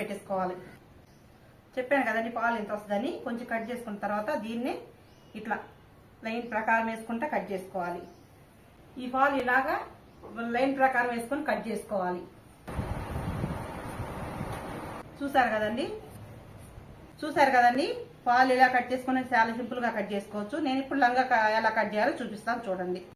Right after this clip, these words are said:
చూడండి, ఇట్లా లంగా నీళ్ళు వస్తది కదా, ఆ నీళ్ళలో బార్కి ఇలా కట్ చేసుకోవాలి ఫాల్.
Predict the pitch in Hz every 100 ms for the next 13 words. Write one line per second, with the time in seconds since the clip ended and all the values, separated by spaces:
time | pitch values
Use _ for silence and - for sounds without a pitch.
0 | _ _ - - - - - 262 254 240
1 | 294 262 240 247 247 240 269 277 233 226
2 | 262 285 262 226 202 208 233 277 254 247
3 | 247 277 311 381 247 247 277 311 294 339
4 | 508 - - - - 247 240 240 226 233
5 | - - 202 196 202 202 196